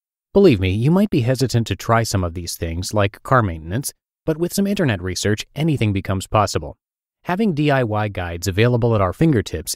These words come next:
is an empowering way to live our lives and a luxury our parents didn't have. Take advantage. I try to do most things myself rather than pay someone else to for three reasons.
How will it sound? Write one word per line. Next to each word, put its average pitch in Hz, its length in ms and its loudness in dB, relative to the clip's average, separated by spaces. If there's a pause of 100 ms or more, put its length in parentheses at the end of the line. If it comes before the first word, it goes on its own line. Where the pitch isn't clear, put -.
is 147 140 -4
an 139 80 0
empowering 165 580 2
way 120 160 6
to 101 80 2
live 104 180 2
our 98 120 2
lives 101 520 0
and 127 120 -2
a 127 40 2
luxury 123 460 2
our 95 100 2
parents 101 420 -2
didn't 135 260 2
have. 82 260 -4 (380)
Take 220 160 2
advantage. 196 520 0 (600)
I 139 100 -4
try 220 220 2
to 160 100 -2
do 131 140 0
most 113 300 0
things 104 220 0
myself 92 540 0
rather 107 240 2
than 92 160 -4
pay 120 160 -2
someone 95 300 0
else 113 200 2
to 80 280 -6
for - 100 -6
three 143 240 4
reasons. 90 500 -2